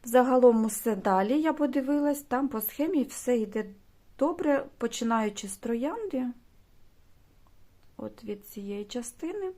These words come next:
уже наверх все йде нормально, все добре, можна вишивати, не боючись, що там якісь помилки. Власне, там і видно, що приходить отака лінія з'єднання сторінок,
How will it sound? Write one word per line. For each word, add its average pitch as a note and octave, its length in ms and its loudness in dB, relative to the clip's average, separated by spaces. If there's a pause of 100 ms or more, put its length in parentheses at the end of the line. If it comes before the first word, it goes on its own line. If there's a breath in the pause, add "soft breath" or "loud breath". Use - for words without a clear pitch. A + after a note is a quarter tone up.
(600 loud breath)
уже A#3 280 2
наверх A3+ 540 0 (120)
все - 300 2
йде G3+ 640 -2 (500)
нормально, C4+ 680 4
все G3 260 -6
добре, B3 400 0
можна G3 300 -4
вишивати, G#3+ 640 -4
не G3 120 -4
боючись, G3 640 -6
що F#3+ 140 -10
там G#3+ 240 -4
якісь G3+ 300 -10
помилки. G3+ 540 -8 (560 loud breath)
Власне, C4+ 400 6
там C4 300 0 (380)
і C#4 100 -2
видно, G3 320 0
що G3+ 180 -8
приходить G3+ 580 -4
отака G3 360 -6
лінія G3 340 -2
з'єднання F#3+ 640 -4
сторінок, C4+ 640 0